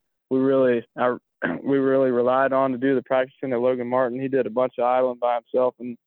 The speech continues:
I really appreciate him doing that 'cause it really paid off for us, finding just as much as we possibly could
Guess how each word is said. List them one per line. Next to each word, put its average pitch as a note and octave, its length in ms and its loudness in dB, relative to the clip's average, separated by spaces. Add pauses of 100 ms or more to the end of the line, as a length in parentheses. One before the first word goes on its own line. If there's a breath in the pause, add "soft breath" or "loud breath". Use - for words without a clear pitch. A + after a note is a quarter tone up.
(120)
I A#2+ 100 -2
really C3 260 2
appreciate C3 480 0
him A2+ 200 -4 (160)
doing C3+ 260 0
that A#2+ 220 0
'cause A#2+ 220 -2 (360)
it C3+ 140 2
really C3+ 220 2
paid C3+ 240 0
off C3 300 2
for B2 200 0
us, A#2+ 60 -4 (100)
finding B2+ 440 -2 (180)
just B2+ 140 -4
as A#2 140 -6
much B2+ 220 2 (500)
as C3+ 200 0
we C3+ 100 -2
possibly C#3 480 -2
could C#3+ 320 -2